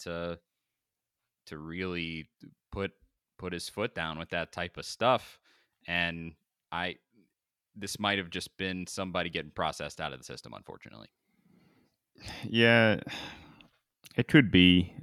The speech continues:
Speaker 2: Uh, there's a good chance of that. Who knows? Um, ultimately, be-, with all that stuff behind closed doors. The big thing I think about with this is that so many people have been complaining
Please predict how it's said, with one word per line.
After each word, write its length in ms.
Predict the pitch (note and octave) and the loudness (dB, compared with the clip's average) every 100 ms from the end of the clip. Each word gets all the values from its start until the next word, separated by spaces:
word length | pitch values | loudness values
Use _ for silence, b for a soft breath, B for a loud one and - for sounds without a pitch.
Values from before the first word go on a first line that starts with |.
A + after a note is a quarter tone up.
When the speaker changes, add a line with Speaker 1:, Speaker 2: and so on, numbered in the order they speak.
| - | -2
Speaker 2:
Uh, 300 | E2 D#2+ E2 | 0 0 -2
there's 200 | F#2 F2 | -2 0
a 40 | |
good 160 | E2 D#2 | 2 2
chance 280 | D#2+ D#2+ E2 | 2 0 -2
of 80 | |
that. 260 | D#2+ D#2 - _ _ _ _ - | -2 -2 -4 _ _ _ _ -6
Who 100 | B2+ | -4
knows? 540 | F2+ D2+ D2+ D#2 - - _ - | -2 -2 -2 -6 -10 -18 _ -8
Um, 460 | C#2+ D2 C#2+ C2+ - - _ _ - | -4 -4 -4 -8 -12 -20 _ _ -6
ultimately, 460 | D#2+ E2 C#2 D2+ | -4 -4 -4 -4
be-, 160 | D2+ D#2 | -4 -6
with 240 | - - | -10 -8
all 120 | D#2+ D2+ | -4 -4
that 100 | C#2 | -4
stuff 220 | D#2 - | -8 -6
behind 260 | D#2+ D#2 D2+ | -4 -4 -2
closed 300 | D2+ D2+ D2 | -4 -6 -4
doors. 400 | D#2+ D#2 D2 - B B B B B B B B B B B B - | -4 -4 -6 -10 B B B B B B B B B B B B -4
The 140 | A2+ | 2
big 200 | C#3+ F#3 | 4 8
thing 160 | B2+ G2+ | 10 12
I 120 | G2 | 10
think 260 | - G2 F2+ | 8 4 4
about 300 | E2+ E2 B1+ | 6 6 4
with 160 | D#2+ | 0
this 340 | E2+ E2 D#2 D#2+ | 2 2 2 -2
is 120 | D2 | -4
that 140 | E2 | -2
so 160 | - C3+ | 2 4
many 140 | A#2 | 4
people 380 | F#2 G2 E2+ D#2 | 4 2 2 0
have 160 | E2 D2 | 0 -2
been 140 | D2+ | -2
complaining 600 | D2+ - D#2 D2 C#2 | -4 -4 -4 -2 -4